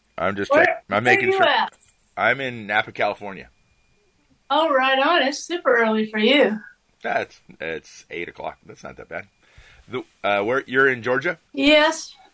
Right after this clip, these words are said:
Speaker 2: I find it difficult to look good this time of day.
Speaker 1: <laughs>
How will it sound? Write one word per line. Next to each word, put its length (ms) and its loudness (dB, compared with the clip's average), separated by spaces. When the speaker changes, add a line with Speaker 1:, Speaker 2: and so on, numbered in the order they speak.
Speaker 2:
I 140 -2
find 260 2
it 140 0
difficult 540 0
to 120 -8
look 260 -2
good 220 2
this 180 -4
time 300 -2
of 80 -4
day. 320 -2
Speaker 1:
<laughs> 40 -6